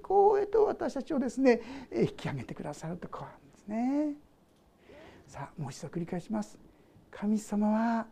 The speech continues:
私たちの苦しみ、私が通ってきた道をご存知です。そして、「悔い改めよ、悔い改めよ」と言います。でも、もし私が神様のもとに帰ってくるならば、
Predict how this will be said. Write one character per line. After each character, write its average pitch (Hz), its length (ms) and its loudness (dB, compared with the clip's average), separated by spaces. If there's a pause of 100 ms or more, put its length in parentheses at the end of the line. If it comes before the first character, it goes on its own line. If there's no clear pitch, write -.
(440)
私 208 300 -4
た 254 100 0
ち 254 80 -4
の 285 120 6
苦 285 240 0
し 262 160 0
み、 277 240 8
私 269 320 0
が 294 80 6
通 - 260 -2
っ - 20 -6
て 277 140 -10
き - 60 -16
た 285 80 4
道 240 100 6 (180)
を 240 40 4
ご 214 160 0
存 254 280 0
知 269 80 -2
で 247 160 -6
す。 - 140 -20 (1500)
そ - 140 -10
し - 100 -12
て、 269 280 4 (400)
「悔 170 480 4
い 170 40 2
改 170 120 0
め 185 100 2
よ、 190 120 4
悔 277 340 2
い 302 140 0
改 311 100 -2
め 359 80 -4
よ」 427 100 0
と 403 120 6
言 247 100 8
い - 20 8
ま 302 120 6
す。 311 100 -8 (400)
で 208 160 6
も、 240 280 6 (1600)
も - 80 -20
し - 160 -14
私 294 340 -6
が 320 80 6
神 320 200 4
様 302 140 6
の 285 100 10
も 285 360 4
と 311 80 6
に 262 100 6
帰 - 180 -4
っ - 20 0
て - 120 -4
く 254 80 4
る 240 60 10
な 226 80 12
ら 202 100 12
ば、 190 160 12